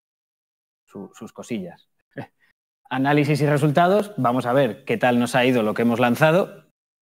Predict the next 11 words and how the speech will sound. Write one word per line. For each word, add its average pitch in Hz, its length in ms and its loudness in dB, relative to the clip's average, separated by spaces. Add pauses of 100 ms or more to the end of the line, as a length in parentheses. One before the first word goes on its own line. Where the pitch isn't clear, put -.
(120)
y 147 140 2
luego, 160 680 0
pues, - 400 -12
en 98 100 -20
caso 110 240 -12
de 113 140 -6
que 104 180 -12
sea 110 260 -10
necesaria 107 440 -6
una 110 100 -2
iteración, 127 680 -4